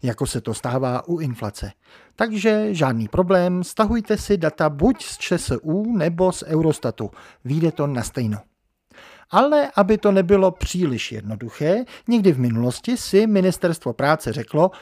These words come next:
"Hele, my každý měsíc zveřejňujeme počet lidí registrovaných na úřadech práce. Nikdy se s tím nedostaneme do novin. Tak tomu pojďme říkat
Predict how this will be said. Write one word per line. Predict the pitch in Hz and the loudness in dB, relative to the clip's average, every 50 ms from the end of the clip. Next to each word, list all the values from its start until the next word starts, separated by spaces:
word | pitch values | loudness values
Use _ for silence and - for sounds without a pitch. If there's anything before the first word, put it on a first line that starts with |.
| - - - _ | -20 -20 -20 _
"Hele, | _ - 110 120 131 123 117 113 117 117 135 175 | _ -6 -2 0 0 0 0 0 -2 -2 -2 -2
my | 202 190 160 151 139 | 0 0 2 0 0
každý | - - 151 143 127 135 151 147 | 0 0 0 0 0 2 0 0
měsíc | 143 139 139 - - 160 139 127 | 0 0 -2 -2 -4 -8 -8 -6
zveřejňujeme | 120 123 131 131 147 139 139 143 143 143 139 143 143 | -6 -4 -2 -2 -2 -2 -2 -2 -2 -2 0 -2 -2
počet | - - 143 - - 139 - | -2 -2 -4 -2 -2 -4 -4
lidí | - 131 120 113 123 151 190 190 | -4 -8 -8 -8 -6 -2 -2 0
registrovaných | 175 151 131 139 - - - 147 139 139 143 147 151 - - | 0 0 -2 -4 -6 -4 -2 0 0 0 0 -2 -4 -6 -6
na | - 123 - | -8 -8 -6
úřadech | 147 139 143 139 151 - | -4 -4 -2 -2 -2 -2
práce. | - - 214 226 226 - - 135 107 - - - - - _ 180 | 0 0 0 0 -2 -4 -6 -6 -6 -8 -14 -20 -20 -14 _ -2
Nikdy | 185 220 269 285 254 202 180 190 180 | 0 2 2 2 2 0 0 0 -2
se | - - 170 156 | 0 -2 -4 -4
s | - | -4
tím | - 160 143 143 | -6 -4 -2 -2
nedostaneme | 147 147 143 160 143 - - 147 147 147 143 139 | 0 0 0 -2 -2 -2 -2 -2 -2 0 -2 -2
do | 135 151 156 | 0 0 0
novin. | 165 165 131 120 113 107 110 104 _ _ _ _ _ - - - _ _ _ | 0 0 -2 -2 -6 -8 -10 -12 _ _ _ _ _ -20 -20 -20 _ _ _
Tak | - 113 156 185 - - | -8 -6 -6 -6 -6 -4
tomu | - 156 156 160 | -2 0 0 0
pojďme | 151 156 147 - 151 160 160 | 0 0 -2 0 0 0 0
říkat | 143 135 - - - 185 165 - | 0 -2 -4 0 0 0 -2 -4